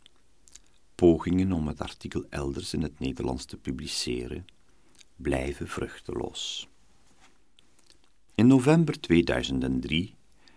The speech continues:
dient het boek van Spruit en consorten als onderbouwing van een brief van justitieminister Donner aan de Tweede Kamer. Daarbij gaat Donner nog korter door de bocht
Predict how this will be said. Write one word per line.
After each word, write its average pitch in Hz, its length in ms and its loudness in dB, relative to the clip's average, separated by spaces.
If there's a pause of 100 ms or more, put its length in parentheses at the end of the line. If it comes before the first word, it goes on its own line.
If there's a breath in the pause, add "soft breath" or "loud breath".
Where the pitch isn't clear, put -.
(120 soft breath)
dient 82 320 2
het 67 180 -2
boek - 200 -8
van 67 180 -2
Spruit - 600 -6
en - 160 -12
consorten - 800 -6 (460 soft breath)
als - 260 -8
onderbouwing 82 920 4
van 76 140 0
een 69 180 0
brief 82 340 -6
van 82 180 -4
justitieminister 80 1000 -2
Donner 69 420 -2 (140)
aan 73 180 -6
de 67 120 -8
Tweede 64 340 -4
Kamer. - 520 -10 (1200 soft breath)
Daarbij 85 440 4
gaat 123 340 -4
Donner 87 360 4
nog 76 280 -6
korter - 380 -12
door 71 200 -4
de - 80 -2
bocht - 380 -2